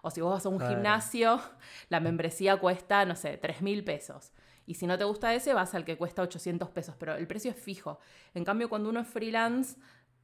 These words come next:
Speaker 1: es muy difícil ponerle el valor a su hora de trabajo. Entonces, primero porque tal vez no está estandarizado como en otras profesiones. Si vos vas a un gimnasio, sabes que va a costar, no sé, entre mil y tres mil pesos, por decir un promedio que no tengo ni idea.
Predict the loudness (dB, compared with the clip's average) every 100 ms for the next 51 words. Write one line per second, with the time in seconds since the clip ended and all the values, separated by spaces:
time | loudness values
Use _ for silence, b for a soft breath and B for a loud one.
0 | _ _ _ -8 -6 -2 0 0 -2 -4
1 | 0 2 2 2 2 2 0 0 -2 -6
2 | -6 -4 -2 -2 -2 -4 -4 -4 -10 -14
3 | _ b b b b b -6 -2 -4 -2
4 | -2 -2 -4 -10 -6 0 4 4 4 -6
5 | -6 -8 -6 -8 -6 -6 -6 -4 -6 -6
6 | -10 -6 -4 -4 -6 0 2 4 0 -4
7 | -6 -4 -6 -8 -12 -14 -12 -10 -8 -10
8 | -14 B B B -2 0 0 -4 -4 -4
9 | -2 -2 -2 -4 -4 -4 -4 -4 -4 -6
10 | -6 -8 -6 -6 -6 -8 -10 -12 b b
11 | b b 0 4 4 4 2 -2 -4 -2
12 | -2 2 0 0 -10 -10 -10 -10 -12 -10
13 | -10 -8 -6 -6 -4 -4 -4 -8 -8 -8
14 | -6 -4 -4